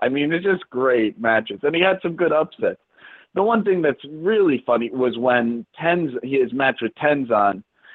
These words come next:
and it just goes back to a conversation about Tenzan having no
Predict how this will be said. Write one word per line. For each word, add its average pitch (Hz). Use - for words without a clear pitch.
and 147
it 147
just 156
goes 147
back 139
to 131
a 117
conversation 120
about 113
Tenzan 123
having 123
no 180